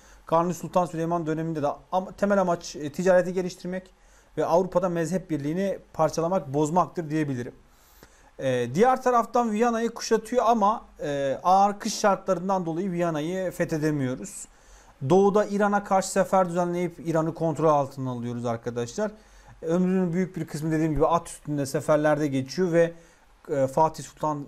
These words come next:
e, Mehmet Ziget var seferiyle, e, ömrünü tamamlıyor. Bu dönemde arkadaşlar Akdeniz bir Türk, Türk gölü haline geliyor. Onu ayrı bir konu içerisinde değerlendireceğiz. Preveze Deniz Savaşı'yla,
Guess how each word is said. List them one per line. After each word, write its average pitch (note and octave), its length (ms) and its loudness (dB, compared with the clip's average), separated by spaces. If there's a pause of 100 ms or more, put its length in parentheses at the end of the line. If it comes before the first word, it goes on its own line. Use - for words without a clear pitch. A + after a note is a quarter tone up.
e, C3 100 -4
Mehmet C#3+ 460 -4
Ziget D3 360 0
var C3+ 100 4
seferiyle, C3 680 -2
e, A#2+ 520 -4
ömrünü C#3+ 400 -2
tamamlıyor. C#3 560 2 (600)
Bu D3 140 -2
dönemde E3+ 540 4
arkadaşlar D#3 580 -2
Akdeniz D3 800 -4
bir C#3 180 -4
Türk, C#3+ 160 -4 (240)
Türk C#3+ 220 -12
gölü C#3+ 160 4
haline C#3 320 0
geliyor. A2+ 220 -6
Onu A#2+ 120 -4
ayrı B2+ 220 -2
bir C3+ 80 -4
konu C3 180 -2
içerisinde A#2 380 -6
değerlendireceğiz. A2+ 760 0 (440)
Preveze C3+ 400 4
Deniz C3 220 0
Savaşı'yla, B2 680 -2